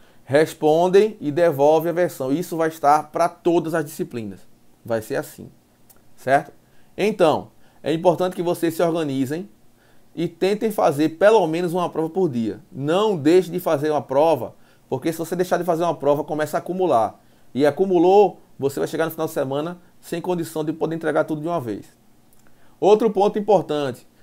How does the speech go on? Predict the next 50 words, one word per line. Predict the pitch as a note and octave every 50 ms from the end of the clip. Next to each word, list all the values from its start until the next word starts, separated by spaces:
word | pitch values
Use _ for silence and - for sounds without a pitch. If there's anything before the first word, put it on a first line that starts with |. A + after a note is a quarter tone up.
| - - -
não | D#3 G3 A3+ A#3+ A3
deixe | F3 G3 G#3 G3+ G#3
pra | G3 F#3+
entregar | G3 F#3 F#3 E3 F3 E3+
a | E3
prova | E3 D3+ D#3 E3+ E3 F3+ F3+
no | F#3 F3+
último | E3 E3 F#3+ G#3+ G#3+ G#3+ A3 G#3+ A3
hora, | G#3 F3 D#3 D3 D3 D3+ D3+ C#3+ C3+ B2+
no | C3+ C#3 C#3+
último | D3+ F3+ G#3+ G#3 G#3+ G3+
momento. | G3+ G3 F#3+ E3+ C#3+ C3 B2 A#2+ A2 - - - _ - - - - - -
Se | -
você | C#3+ D3 E3+ G3
deixar | G3 F#3 A#3 G#3 G3+
pra | G3+ G3+ G3+
entregar | F#3+ F#3 E3+ F3 E3
a | D#3+
prova | E3+ D#3 D3 D3+
na | D3+ C#3+
última | C#3 C#3+ D3 C#3+ C#3+ C3+ A#2
hora, | A2 B2 D#3 F3 F3 D#3 A#2 G2+ - _ _ _ _ _ -
você | D3 D#3 D3+ F3
vai | E3+ F3+ F3 F3
ter | F3+ F3+ F3+
dificuldades, | E3 F3 G3 - G#3+ G#3 A#3 A3 F3 D3 C#3+ D3+ D#3 D3+ C#3+ C3+ -
pode | - E3+ F3+ F3+ E3+ D#3+
ter | E3+ F#3
problema | F3+ F3 D#3 D3+ D3+ D3
de | C#3 C#3+
internet, | C3+ C#3 C3 A2 A#2+ C#3+ D3+ D#3+ D#3+ D3 C#3+ D3 B2+ - - - - _
pode | - F3+ F#3 F3+
ter | G3 F3+
problema | F3+ E3 D#3 D3+ D#3 D#3 D3+
de, | C#3+ C#3+ C#3 B2 - - _ _
de | B2+ B2 C#3 C#3
link, | C3+ C3 D3 E3 E3+ E3+ D#3+ D#3+ D#3
o, | D3+ E3 E3 F3+ - -
a | D3 B2 E3
sua | E3 - F#3+
internet | E3+ D#3+ E3 D#3+
pode | D#3+ D#3 D3+ D3
cair. | C3+ D3 C3+ B2 C3 D3 D#3 E3 D#3+ D#3+ - - - _ _
Gente, | F3+ D3+ G3+ A3 G#3+ -
pode | - G3 G3
acontecer | G#3+ G#3+ G#3+ G#3 F#3+ - -
um | G3+
milhão | G#3 G3+ F3+ F3 F#3
de | F#3 F#3
coisas, | - B2+ A2 G2+ F#2 -